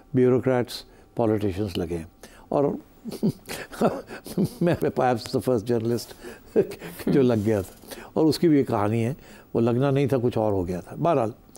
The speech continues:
आ, तो अब वो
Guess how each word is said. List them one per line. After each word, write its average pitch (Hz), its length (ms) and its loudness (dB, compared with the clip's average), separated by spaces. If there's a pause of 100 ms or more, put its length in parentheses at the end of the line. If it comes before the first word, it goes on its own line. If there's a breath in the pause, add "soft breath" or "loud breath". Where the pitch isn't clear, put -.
(380 loud breath)
आ, 104 260 -4 (1300 loud breath)
तो 330 60 0
अब 247 200 4
वो 247 240 6